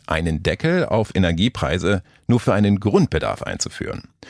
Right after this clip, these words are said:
Moderate Preise bis zum Deckel, alles was man darüber hinaus verbraucht,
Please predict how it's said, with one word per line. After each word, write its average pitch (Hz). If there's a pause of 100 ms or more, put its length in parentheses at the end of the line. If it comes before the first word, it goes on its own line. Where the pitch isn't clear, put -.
(260)
Moderate 104
Preise 147
bis -
zum 73
Deckel, 147 (260)
alles 107
was 98
man 90
darüber 82
hinaus 78
verbraucht, 85